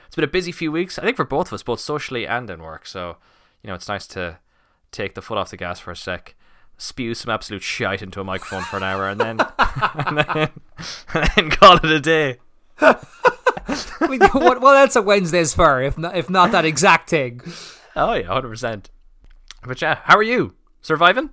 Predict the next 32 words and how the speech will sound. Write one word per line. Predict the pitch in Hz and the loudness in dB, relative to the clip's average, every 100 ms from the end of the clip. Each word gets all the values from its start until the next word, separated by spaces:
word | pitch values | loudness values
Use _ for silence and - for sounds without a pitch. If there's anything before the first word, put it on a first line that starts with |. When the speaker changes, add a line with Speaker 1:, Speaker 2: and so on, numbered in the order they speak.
| - - - - | -16 -18 -18 -2
Speaker 2:
Uh, | 175 160 156 | 4 4 4
I | 165 190 | 4 4
am | 294 349 | 4 0
surviving. | - 151 135 175 | -2 -2 -2 -2
Yeah, | 220 | -2
yeah, | 247 277 | 0 0
I'm | 269 | 0
good. | 302 233 - | -2 -4 -6
I'm | 202 | -6
good. | 196 214 208 | -2 -2 -2
I'm | - 170 156 | -2 -4 -2
currently | - 262 254 151 139 120 - - _ _ _ _ | 0 0 -2 -4 -4 -6 -10 -18 _ _ _ _
drinking | - 175 180 165 147 139 | -4 -2 -2 -6 -6 -8
a, | 139 135 123 123 123 - | -6 -4 -4 -4 -6 -6
a | 127 120 120 117 - - 123 | -6 -4 -6 -10 -18 -18 -6
Baltica | - 170 254 - 175 156 131 139 | -2 2 2 2 0 0 0 -2
Russian | 135 165 208 175 143 | -4 -4 -2 -4 -4
beer, | 135 127 127 | -4 -4 -4
non-alcoholic | 127 170 190 175 165 151 170 151 139 | 0 2 6 4 2 0 0 0 -4
lager, | 139 147 135 113 110 | 0 0 0 -4 -8
because | 117 120 139 135 127 107 - _ _ _ - | -8 -6 -4 -2 -2 -6 -12 _ _ _ -4
me, | 170 185 180 | 0 0 0
Speaker 1:
Good | 185 | -2
Lord. | 190 175 - | -2 -4 -6
Speaker 2:
my | 135 135 139 | -8 -4 -4
friends | - 165 147 117 | -2 -4 -4 -6
Darren | 104 147 156 131 123 120 | 2 2 2 0 -6 -8
and | 127 120 113 | -8 -8 -10
Connor | - 156 139 120 127 | -2 -2 0 -4 -6
are | 135 135 | -4 -4
all | 160 190 | -2 -4
doing | 165 170 156 131 123 | -4 -4 -4 -6 -6